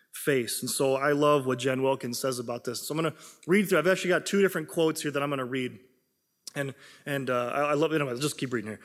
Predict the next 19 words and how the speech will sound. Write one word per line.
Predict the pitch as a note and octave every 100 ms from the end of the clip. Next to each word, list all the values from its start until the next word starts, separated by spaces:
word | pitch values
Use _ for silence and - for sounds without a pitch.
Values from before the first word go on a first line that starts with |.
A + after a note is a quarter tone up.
| - -
She | F3+
said, | D#3+
Let's, | G3 A3+
let's | G3 -
think | - G3+ C4 B3
about | G3 F#3+
what | E3+ F#3
would | F3
have | D3+
happened | B2+ E3+ D#3+ D3
if | C#3 -
the |
scene | C3 - G#3 F#3+ D#3+
played | - D#3 D3 C#3+
out | C#3+ B2+ B2+ - - -
according | - E3 - F3+ F3+
to | D#3+
Moses' | D3+ D3 C3 - -
thinking. | A#2+ G2+